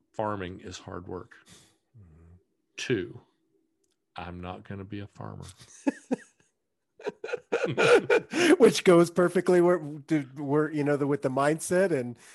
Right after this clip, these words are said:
Speaker 2: not having to work as hard as a, as a farmer. I love how you bring it all back, uh, back to, uh, uh,
Speaker 1: Love,
Speaker 2: to
Speaker 1: I love being on the farm. I don't wanna be a farmer.
Speaker 2: <laughs> I love that. And Don, thank you so much for being on the show. How can people find you?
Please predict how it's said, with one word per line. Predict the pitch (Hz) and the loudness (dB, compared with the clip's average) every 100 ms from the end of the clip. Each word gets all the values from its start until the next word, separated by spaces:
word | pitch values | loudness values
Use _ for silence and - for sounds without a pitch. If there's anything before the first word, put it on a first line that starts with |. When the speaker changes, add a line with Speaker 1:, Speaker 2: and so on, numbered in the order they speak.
| 160 | -4
Speaker 2:
not | 139 151 | 0 4
having | 151 165 | 2 0
to | 160 | 0
work | 160 170 | 2 0
as | 160 | -2
hard | 170 170 180 | -2 -2 -2
as | 175 | -6
a, | 190 180 180 | -8 -10 -8
as | 175 202 | -4 -4
a | 214 | -6
farmer. | - 202 220 147 | -2 -2 0 0
I | 143 | 0
love | 156 196 | 2 2
how | 208 | 2
you | 165 147 | 0 -2
bring | 135 147 180 180 | -4 -2 0 2
it | 165 | 2
all | 170 175 | 2 2
back, | 165 165 165 175 | 0 0 -2 -8
uh, | 165 160 | -8 -8
back | 165 165 165 | -4 -4 -6
to, | 160 156 147 131 | -6 -4 -4 -10
uh, | _ _ 220 202 | _ _ -20 -4
uh, | 170 151 | 2 4
Speaker 1:
Love, | 151 190 | 4 4
Speaker 2:
to | 185 156 | 0 0
Speaker 1:
I | 135 | 0
love | 151 180 180 | 2 2 4
being | 196 | 4
on | 196 | 6
the | 190 | 2
farm. | - 208 170 123 - - - | 2 0 2 2 -2 0 2
I | 113 | 2
don't | 113 135 | 2 0
wanna | 127 139 | 2 2
be | 135 | 2
a | 131 | 2
farmer. | 139 123 104 90 _ _ | 2 2 0 -6 _ _
Speaker 2:
<laughs> | 285 196 - 277 - - | -10 -10 0 0 0 -2
I | 208 | 0
love | 202 160 160 151 | 0 0 -2 0
that. | 151 | -4
And | 156 185 | -4 -6
Don, | 196 180 165 | 0 2 0
thank | 226 359 320 - 302 294 | -4 -6 -6 -2 -2 -2
you | 233 | -6
so | 285 214 | -2 -2
much | 202 190 | -2 -4
for | - 175 | -6 -2
being | 185 185 175 | 0 2 -2
on | 160 | -4
the | 156 | -8
show. | - 160 147 | -6 -4 -4
How | 151 277 | -4 -6
can | 320 | -6
people | 285 277 269 | -4 -6 -6
find | - 226 240 226 | -4 -4 -4 -8
you? | 123 | -10